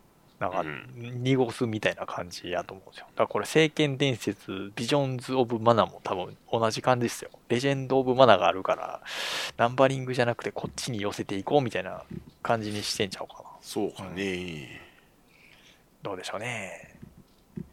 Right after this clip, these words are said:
Speaker 1: でもどうなんですかね。聖剣伝説スリーのリメイクが体験版ちょろっとやったけど、なんかえらい空間広って思った記憶があって。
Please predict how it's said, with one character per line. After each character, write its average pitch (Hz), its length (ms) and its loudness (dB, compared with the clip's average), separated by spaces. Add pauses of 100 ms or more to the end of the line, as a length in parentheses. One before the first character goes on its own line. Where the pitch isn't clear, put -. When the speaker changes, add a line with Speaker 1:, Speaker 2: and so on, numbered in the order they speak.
(680)
Speaker 1:
で 120 60 -8
も 107 60 -8
ど 170 200 6
う - 20 6
な 98 120 4
ん - 20 -10
で - 60 -12
す - 80 -12
か 98 100 -8
ね。 85 40 -8
聖 185 280 0
剣 185 320 -2
伝 208 180 -2
説 113 260 -2
ス - 200 0
リ 180 160 4
ー - 20 2
の 101 140 0
リ 113 120 4
メ 175 120 6
イ 120 80 6
ク 90 920 -6
が 92 400 6
体 151 220 6
験 147 180 -2
版 143 160 4
ち - 80 -2
ょ 120 60 8
ろ 117 100 10
っ 127 60 4
と - 160 -4
や 92 60 4
っ - 40 -4
た 87 140 -6
け 87 80 -4
ど、 85 80 -6
な 101 160 4
ん 131 80 -2
か 95 160 6
え 120 80 6
ら 101 120 10
い 85 140 -6 (1120)
空 131 200 0
間 123 220 4
広 120 440 6
っ - 20 -20
て 95 160 -6
思 90 80 -4
っ - 40 -16 (240)
た - 100 -4
記 - 160 -2
憶 120 160 -4
が - 200 0
あ - 20 -4
っ - 20 -4 (180)
て。 - 280 -8